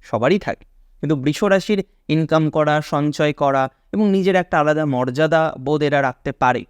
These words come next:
শুক্রের, আহ, রাশি এরা, শুক্র প্রধান রাশি। So, এই সংযোগটা এদের অবশ্যই ভালো, কিন্তু যেখানে গিয়ে প্রবলেম, আহ, বৃষ রাশি কিন্তু প্রচুর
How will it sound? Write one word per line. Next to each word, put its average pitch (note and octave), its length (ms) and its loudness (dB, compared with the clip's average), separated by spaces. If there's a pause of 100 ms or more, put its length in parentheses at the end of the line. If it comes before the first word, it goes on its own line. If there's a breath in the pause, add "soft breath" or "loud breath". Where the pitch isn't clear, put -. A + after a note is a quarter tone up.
(320)
শুক্রের, C#3 460 -2
আহ, - 280 -12
রাশি C3 400 -2
এরা, C3 140 0
শুক্র C3+ 340 -6
প্রধান C#3 360 -4
রাশি। B2+ 280 -6
So, A3+ 180 -4 (340)
এই C4 140 4
সংযোগটা B3 560 0
এদের A#3+ 260 0
অবশ্যই A3+ 460 -4
ভালো, A3 340 -4 (440)
কিন্তু C#4 200 0
যেখানে C#4+ 640 2
গিয়ে C4 420 2
প্রবলেম, G#3+ 680 0
আহ, G3+ 100 2
বৃষ E3+ 260 -4
রাশি A3 300 -2
কিন্তু G#3 400 -2 (280 soft breath)
প্রচুর B3 340 2